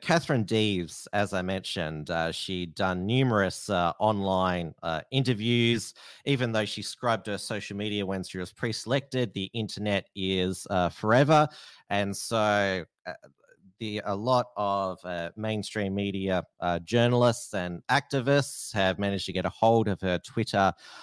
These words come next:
archive. One of the first, uh, tweets,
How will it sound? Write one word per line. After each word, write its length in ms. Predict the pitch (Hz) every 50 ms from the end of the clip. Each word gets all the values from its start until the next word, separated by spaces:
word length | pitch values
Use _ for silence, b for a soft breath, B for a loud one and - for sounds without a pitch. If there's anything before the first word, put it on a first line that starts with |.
| B B B B B
archive. 720 | - 123 127 135 135 - - 113 113 117 123 151 175 -
One 100 | 135 139
of 80 | 135 117
the 80 | 110 107
first, 560 | - - - 139 139 139 135 - - - - -
uh, 280 | 104 101 101 98 95 85 -
tweets, 800 | - - - 117 113 107 101 - - - - - - - - -